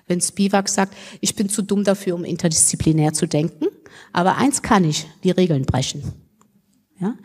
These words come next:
Die Regeln brechen ist was ganz anderes wie interdisziplinär, äh, denken. Und sie sagt, dass, ähm, der Versuch, die Ablehnungen zu verhindern, ähm, ist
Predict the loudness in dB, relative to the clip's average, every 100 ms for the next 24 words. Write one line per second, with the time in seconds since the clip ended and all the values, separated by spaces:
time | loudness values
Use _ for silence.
0 | -20 -4 2 4 4 4 4 2 2 2
1 | 0 2 2 2 4 4 2 2 2 2
2 | 0 -2 -4 -2 0 2 2 -2 -16 -8
3 | -2 0 2 0 -2 -8 -12 -14 -20 -14
4 | -2 -2 -2 -4 0 0 -2 2 4 4
5 | 2 -4 -6 2 2 2 0 -2 0 0
6 | -2 -4 0 2 2 0 2 2 2 0
7 | -4 -12 0 0 0 -2 0 2 4 2
8 | 2 2 0 -2 -6 -2 0 2 2 2
9 | 2 0 -2 -8 -18 -18 -20 -20 _ 2
10 | 4 4 2 -2 -12 _ _ _ _ 0
11 | 0 0 -4 -8